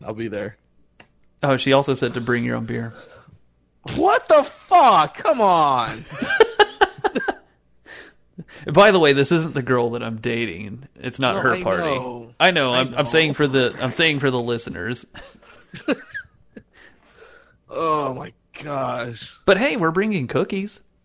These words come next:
Speaker 1: We have to bring cookies?
Speaker 2: No, not you and me.
Speaker 1: I'm bringing cookies.
Speaker 2: Me and the girl, we're bringing cookies.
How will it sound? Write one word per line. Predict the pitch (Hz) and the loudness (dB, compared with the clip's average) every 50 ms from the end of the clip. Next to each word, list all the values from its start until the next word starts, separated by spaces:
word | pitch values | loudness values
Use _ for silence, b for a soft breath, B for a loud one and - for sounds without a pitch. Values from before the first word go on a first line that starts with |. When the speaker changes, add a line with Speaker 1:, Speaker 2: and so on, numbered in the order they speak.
| _ _ _ _ _ _ _ _ _ _ _ _ _ _ _ _ _ _ _ - | _ _ _ _ _ _ _ _ _ _ _ _ _ _ _ _ _ _ _ -4
Speaker 1:
We | 131 143 | 0 2
have | 147 160 165 165 | 2 2 2 0
to | - 175 | -2 -4
bring | 156 170 170 160 131 | -2 0 0 0 0
cookies? | - 147 147 151 151 165 170 175 175 | 2 0 0 0 0 -2 -2 -2 0
Speaker 2:
No, | 208 254 302 311 285 226 160 123 - - | 0 0 2 2 2 2 2 0 -2 -4
not | - 131 196 247 254 - 156 | -2 0 0 0 -2 -4 -4
you | 170 202 208 | -2 -2 -2
and | 196 160 139 | -2 -2 -2
me. | 147 156 151 143 127 117 127 - _ _ _ _ _ _ _ _ _ _ _ _ _ _ _ _ _ _ _ _ _ | -2 -2 -2 -2 -2 -2 -4 -8 _ _ _ _ _ _ _ _ _ _ _ _ _ _ _ _ _ _ _ _ _
Speaker 1:
I'm | 92 98 127 127 | -20 -18 -18 -18
bringing | 104 101 - 92 85 65 78 71 | -18 _ -20 -20 -20 -20 -20 _
cookies. | _ - - - _ 78 107 107 110 _ _ _ _ _ _ _ - | _ -20 -20 -20 _ -20 -20 -20 -20 _ _ _ _ _ _ _ -6
Speaker 2:
Me | - 135 156 | -2 -2 -2
and | 175 180 | -2 -2
the | 180 | -4
girl, | 165 165 170 170 151 123 117 | -4 -4 -2 -2 -2 -2 -2
we're | 120 117 | -4 -4
bringing | 117 127 127 135 139 143 143 | -4 -4 -4 -4 -4 -4 -6
cookies. | 131 - 147 139 135 - 117 113 113 113 - - | -6 -4 -4 -4 -4 -4 -6 -8 -8 -10 -14 -20